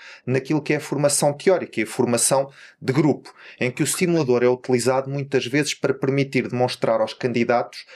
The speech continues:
eh, alguns tipos de comportamentos e de riscos que nós naturalmente na condução não os podemos ter.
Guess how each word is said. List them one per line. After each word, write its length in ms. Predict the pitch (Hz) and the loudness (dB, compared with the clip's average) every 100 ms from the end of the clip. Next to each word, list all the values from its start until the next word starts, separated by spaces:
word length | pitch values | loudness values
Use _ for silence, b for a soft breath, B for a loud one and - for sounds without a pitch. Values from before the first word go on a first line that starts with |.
| B B | B B
eh, 300 | - 117 117 - | 4 4 4 0
alguns 440 | 127 131 151 - | 0 0 -4 -8
tipos 380 | - 147 - 117 | -6 -6 -4 -4
de 240 | 143 147 | 0 2
comportamentos 840 | 135 - 117 - 135 131 135 - - | 0 -2 -4 -2 -2 0 -2 -4 -4
e 100 | 107 | -2
de 120 | 117 | -2
riscos 580 | - 120 117 - - - B B - | 0 0 0 -4 -8 -12 B B -4
que 80 | |
nós 220 | 127 135 135 | 0 0 0
naturalmente 680 | 135 135 135 127 131 135 139 | -6 -2 0 0 -2 -4 -2
na 140 | 135 | -4
condução 520 | 135 131 135 - 143 | -2 -2 -2 -2 -2
não 160 | 139 139 | 0 -2
os 120 | 139 | -2
podemos 480 | - 135 135 135 - | -4 0 0 0 -4
ter. 260 | 117 92 | -2 -2